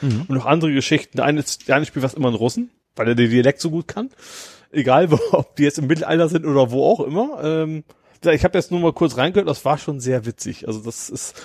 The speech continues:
Speaker 2: und eine Folge, da sterben sie auch alle. Da haben sie es halt nicht geschafft. Also
Speaker 1: Hm.
Speaker 2: da, auch das kann, also es ist schon so ein bisschen Rollenspielelemente, aber das kommt dann auch mal vor.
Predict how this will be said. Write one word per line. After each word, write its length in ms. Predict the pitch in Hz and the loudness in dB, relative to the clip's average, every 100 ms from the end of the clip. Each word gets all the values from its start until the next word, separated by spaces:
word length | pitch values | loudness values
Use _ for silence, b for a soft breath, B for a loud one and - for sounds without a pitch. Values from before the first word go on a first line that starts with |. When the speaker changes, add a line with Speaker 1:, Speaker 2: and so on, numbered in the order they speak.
| B | B
Speaker 2:
und 100 | - | -2
eine 220 | 143 175 | 2 2
Folge, 420 | - 170 196 202 _ - | 4 2 4 0 _ -4
da 100 | 135 | -2
sterben 300 | - 170 135 | 2 2 2
sie 80 | 113 | 0
auch 100 | - | 2
alle. 240 | 113 101 _ - | 0 0 _ -2
Da 100 | 123 | -2
haben 120 | 147 | 0
sie 40 | |
es 40 | 135 | 0
halt 100 | 147 | 0
nicht 140 | 147 | 0
geschafft. 400 | 165 - 143 - - | 0 0 -2 -6 -6
Also 160 | 117 | -4
Speaker 1:
Hm. 60 | 120 | -2
Speaker 2:
da, 60 | - | -4
auch 180 | - - | -4 -2
das 220 | 170 - | -2 -2
kann, 240 | 135 120 - B B | -4 -4 -6 B B
also 160 | 131 | 2
es 100 | 160 | 2
ist 40 | - | 2
schon 160 | 226 | 2
so 60 | 196 | 2
ein 80 | 165 | 0
bisschen 180 | 151 | -6
Rollenspielelemente, 880 | 135 147 170 - 180 165 170 180 170 | 2 2 2 -2 -4 -2 -2 0 2
aber 200 | 143 139 | 4 4
das 300 | 135 135 - | 2 -6 -10
kommt 180 | - 156 | -8 -4
dann 120 | 143 | -4
auch 140 | - 120 | -4 -2
mal 120 | 101 | -2
vor. 320 | - 107 - | -2 -6 -6